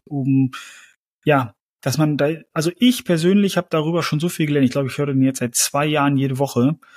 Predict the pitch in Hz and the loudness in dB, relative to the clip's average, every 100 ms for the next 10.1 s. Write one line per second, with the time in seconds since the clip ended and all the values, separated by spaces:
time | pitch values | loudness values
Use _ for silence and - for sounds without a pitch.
0 | - _ - 131 139 139 135 127 _ _ | -20 _ -4 -2 -2 -2 -6 -8 _ _
1 | - 143 - 151 143 151 147 - 143 - | -10 -4 -4 -4 -4 -4 -6 -6 -6 -6
2 | - 151 190 - 139 135 139 165 143 147 | -2 -2 0 2 0 0 -6 -12 -4 0
3 | 196 180 175 165 156 160 185 170 175 190 | 0 0 -2 -2 -2 -2 0 0 0 -2
4 | 175 151 180 175 151 170 160 151 147 170 | -2 0 0 0 0 0 0 -2 0 0
5 | 208 127 117 117 113 110 107 117 110 - | 2 2 4 4 6 2 4 0 0 -2
6 | 117 113 113 110 107 113 - 107 - 120 | -4 -2 0 0 0 -4 -4 -6 -6 -6
7 | 143 143 131 123 131 147 135 113 110 - | -4 -4 -2 -4 -4 0 2 2 0 -8
8 | - _ _ _ _ _ _ - 123 113 | -20 _ _ _ _ _ _ -6 -2 -2
9 | 107 _ - 135 120 - 120 120 107 107 | -4 _ 0 0 2 -2 -2 2 2 0